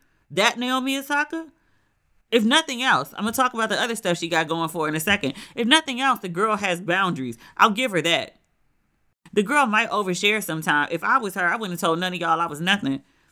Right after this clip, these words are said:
The other thing I was like, you talking about it's a problem for Naomi Osaka,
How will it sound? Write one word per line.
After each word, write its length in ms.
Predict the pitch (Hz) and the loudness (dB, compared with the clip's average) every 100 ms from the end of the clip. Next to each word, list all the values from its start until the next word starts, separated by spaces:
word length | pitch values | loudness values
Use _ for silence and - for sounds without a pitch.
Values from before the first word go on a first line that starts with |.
| _ - | _ -4
The 200 | 175 - | 0 4
other 240 | 254 247 | 4 2
thing 220 | 233 202 180 | -2 -2 0
I 100 | 170 | 0
was 160 | 165 | 0
like, 380 | 170 160 - - | -2 -4 -6 -10
you 160 | 214 240 | -6 -4
talking 220 | 285 262 | -2 0
about 360 | 240 208 - - | 0 0 -2 -2
it's 140 | 214 | -2
a 60 | 214 | -2
problem 460 | 233 226 240 247 247 | -2 0 0 -4 -6
for 220 | 220 185 | -2 0
Naomi 400 | 180 208 233 220 | 2 0 0 -2
Osaka, 500 | 214 240 262 285 | 0 0 0 -2